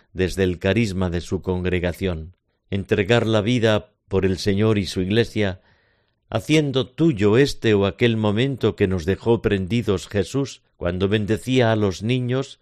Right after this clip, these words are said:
curaba a los enfermos, enseñaba a la multitud, salía en defensa de los más excluidos. Son los distintos carismas con los que se sigue predicando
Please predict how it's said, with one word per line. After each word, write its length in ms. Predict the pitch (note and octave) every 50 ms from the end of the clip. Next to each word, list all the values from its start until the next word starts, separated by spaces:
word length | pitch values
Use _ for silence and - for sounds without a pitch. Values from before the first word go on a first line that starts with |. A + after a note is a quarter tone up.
| _ _ _ _
curaba 640 | - - F#2 F2+ A2 A#2+ A#2+ G#2 A2 G#2 G2 F#2+ F#2+
a 40 |
los 240 | F#2 F2+ F2+ E2+ -
enfermos, 720 | G2 F2+ F2+ F2 - B2+ B2 A#2 G#2+ G#2 G#2 G#2 - - - - _ -
enseñaba 680 | - G#2 G2+ F2+ - G#2+ G2+ G#2+ B2 C#3 C#3 B2+ B2 A#2+
a 160 | - - A2+
la 200 | A2 G#2+ G2+ G2
multitud, 640 | G2+ G#2 G2+ F#2 D#2+ - F#2+ F2+ - - C#3+ C3+ - - - - _ _ _ _ _
salía 540 | - - G2+ F#2+ A2 C3 D3 C3+ A2+ G2+ G2
en 140 | F#2 F2+
defensa 640 | E2+ F#2 E2+ - B2 B2 B2 A#2 F#2+ - - F2+ -
de 180 | D2 D#2+ F#2
los 260 | F#2 F#2 F2 D#2+ - F2
más 340 | G2+ G#2+ G#2+ G2+ - -
excluidos. 920 | G2+ F#2+ - - - - - - F#2 F#2 F2+ F2+ F2 E2+ E2+ D#2+ - - - _ _ _ _ _ _ _ _ _
Son 300 | _ - D3 D#3 D#3 D3+
los 180 | D3 C#3+ B2 A#2
distintos 580 | C#3 A#2+ - - D3+ D#3 C#3+ - C#3 B2+ -
carismas 580 | - B2 A#2 A#2+ C#3+ D3+ D3 C#3 C#3+ C#3 - -
con 180 | - A#2+ A#2
los 180 | G#2+ G#2+ F2+ -
que 100 | - G#2
se 180 | - G#2 G2+ F#2+
sigue 320 | - B2 C3+ A2+ B2 A#2
predicando 800 | F2 A2 G2+ F#2+ F2 G2+ - - A#2+ B2+ B2+ B2 C3 B2+ A#2+ A#2+